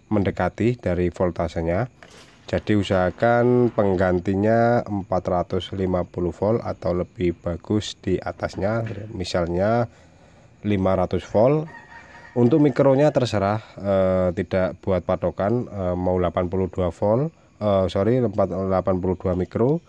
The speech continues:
eh, karena di sini saya mendapatkan enam puluh delapan mikro. Eh, bisa pakai seratus mikro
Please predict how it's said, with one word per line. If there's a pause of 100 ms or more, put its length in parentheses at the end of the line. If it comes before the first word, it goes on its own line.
(540)
eh,
karena
di
sini
saya
mendapatkan
enam
puluh
delapan (320)
mikro. (800)
Eh, (1300)
bisa
pakai
seratus
mikro